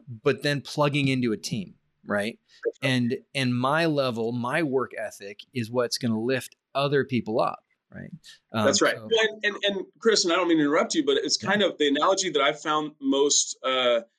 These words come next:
Speaker 2: relatable to everybody is the analogy of, uh, somebody going through karate, right? Um,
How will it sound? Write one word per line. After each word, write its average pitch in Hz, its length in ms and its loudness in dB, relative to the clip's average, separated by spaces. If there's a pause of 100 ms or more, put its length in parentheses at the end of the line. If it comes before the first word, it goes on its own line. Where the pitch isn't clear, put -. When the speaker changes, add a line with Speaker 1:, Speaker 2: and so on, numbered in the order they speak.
(360)
Speaker 2:
relatable 156 600 2
to 175 80 0
everybody 170 640 0
is 139 400 2
the 143 100 -2
analogy 143 540 2
of, 127 200 -2
uh, 117 380 0
somebody 139 320 -2
going 135 300 -2
through 139 160 -6
karate, 117 540 0 (320)
right? 117 160 0 (500)
Um, 123 440 0